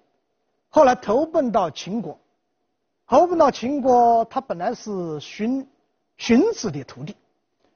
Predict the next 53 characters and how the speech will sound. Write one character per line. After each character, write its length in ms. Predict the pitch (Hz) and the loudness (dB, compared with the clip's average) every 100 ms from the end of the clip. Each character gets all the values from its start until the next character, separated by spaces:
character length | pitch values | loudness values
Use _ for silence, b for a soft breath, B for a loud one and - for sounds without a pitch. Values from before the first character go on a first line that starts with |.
| _ _ _ _ _ | _ _ _ _ _
荀 300 | - 311 427 | 2 2 2
子 160 | 254 | -2
是 140 | 202 214 | -4 0
战 240 | - 254 | 0 0
国 120 | 226 | 0
后 200 | 220 262 | 2 0
期 140 | 190 175 | 0 -6
一 40 | |
个 80 | 196 | -8
著 180 | - 233 | -6 -8
名 140 | 170 | -6
的 60 | 180 | -8
思 180 | - 170 | -10 -12
想 160 | 147 110 | -12 -12
家 160 | 113 | -14
了， 100 | - _ _ _ _ _ _ | -14 _ _ _ _ _ _
很 160 | - 214 | -2 2
多 100 | 302 | 4
人 160 | 294 269 | 4 2
认 100 | 220 | 0
为 140 | 196 | -4
在 160 | 185 226 | -4 -4
他 140 | 208 | -2
的 60 | 196 | -4
身 220 | 233 226 | -6 0
上 240 | 233 - _ _ _ _ | 0 -2 _ _ _ _
既 160 | - 285 | -2 2
有 140 | 214 | 2
儒 260 | 160 185 294 | 2 -4 0
家 140 | 269 | -2
的 60 | 202 | 0
色 180 | 240 | -4
彩， 180 | 202 - _ _ _ _ _ | -6 -10 _ _ _ _ _
也 280 | - 214 190 | 2 6 6
吸 240 | 180 320 349 | 4 0 0
取 140 | - | 0
了 80 | 202 | -6
法 480 | - 147 110 - - | -6 -8 -8 -16 -8
家 160 | 269 | -4
的 60 | 285 | -4
一 60 | 247 | -4
些 120 | 208 | -8
思 160 | - 190 | -8 -12
想， 160 | - _ _ _ _ _ _ _ | -14 _ _ _ _ _ _ _
所 200 | - 403 | 2 6
以 80 | 349 | 6
在 220 | - 277 | 6 2
他 400 | - - 294 392 | 2 -8 0 2
的 100 | 403 | 2
学 200 | - 240 | 2 0
说 160 | - 233 | 0 -4
里 140 | 117 | -4
头 180 | - | -16